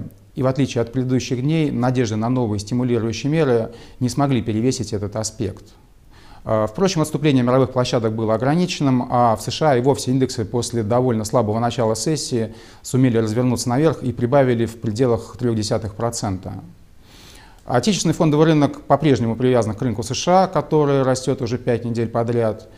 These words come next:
и провел неделю в узком диапазоне тысяча четыреста, тысяча четыреста пятьдесят пунктов по индексу М В Б, показав по результатам недели рост порядка одной целой семь десятых процента.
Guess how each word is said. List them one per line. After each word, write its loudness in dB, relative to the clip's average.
и 4
провел 4
неделю 4
в 0
узком -2
диапазоне 0
тысяча -4
четыреста, -4
тысяча -6
четыреста -4
пятьдесят -2
пунктов -2
по 0
индексу -2
М 2
В 0
Б, 2
показав -2
по -6
результатам -2
недели 0
рост 2
порядка 0
одной -4
целой -2
семь -2
десятых -6
процента. -4